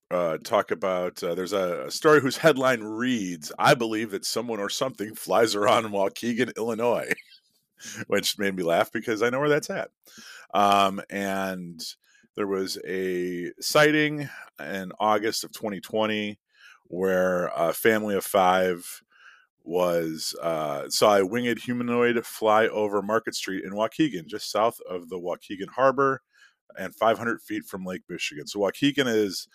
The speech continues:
north of the city, just south of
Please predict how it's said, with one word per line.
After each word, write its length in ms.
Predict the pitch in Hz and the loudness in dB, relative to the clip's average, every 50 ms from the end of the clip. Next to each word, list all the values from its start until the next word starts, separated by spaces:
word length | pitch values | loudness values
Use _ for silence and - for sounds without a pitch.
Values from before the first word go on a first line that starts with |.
| - - - - _ _ | -20 -20 -20 -20 _ _
north 320 | 95 110 117 123 127 - | -2 4 4 4 6 4
of 100 | - 117 | 2 -4
the 80 | 98 82 | -2 -4
city, 540 | - - - 120 104 98 92 85 80 76 - _ _ _ _ _ _ _ _ | -4 -2 -2 0 0 0 -2 -4 -6 -8 -10 _ _ _ _ _ _ _ _
just 280 | - - 120 - - - | -6 -6 -4 -4 -2 2
south 380 | 120 107 104 107 110 - - - - | 4 6 6 6 6 2 -2 -6 -4
of 480 | 92 90 90 87 87 82 78 73 73 | 0 0 2 2 2 0 -2 -4 -8